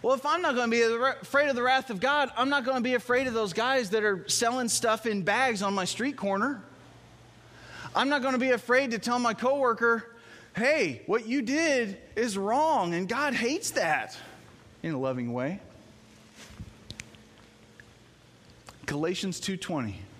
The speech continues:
This, this is, this is where it all comes together here. "I've been crucified with Christ, and it is no longer I who live, but Christ lives in me."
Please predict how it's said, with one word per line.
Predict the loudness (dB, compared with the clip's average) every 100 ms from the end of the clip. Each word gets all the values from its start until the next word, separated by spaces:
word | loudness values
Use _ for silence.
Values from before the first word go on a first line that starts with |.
| -20 -20 -20 -20 -20 -20 -20 -20 -20 -20 -20 -20 -8
This, | -6 -6
this | -6 -6 -4
is, | -4 -6 -8
this | -8 -6 -4
is |
where | -2 0
it |
all | 0 0
comes | -2 -6 -4
together | -4 -2 -2
here. | -6 -8 -2
"I've | -2 0
been | -4
crucified | -4 -4 -4 -4 -2 0 0
with | -2 -6
Christ, | -2 -2 -2 -6 -10 -12 -14 -14 -16 -4
and | -2 0
it | 0
is | -2 -2
no | 0 2 2
longer | 2 0 0 2 0 0
I | 0 2 2 2
who | 0 -4 -2
live, | -2 -2 -2 -6 -10 -16 -12 -8 -8 -8 -10 -2
but | -2
Christ | -4 -4 0 2 0 -2 -4 -4
lives | 0 0 0 -2 -6
in | 0 0 2 0
me." | 0 0 -2 -6 -10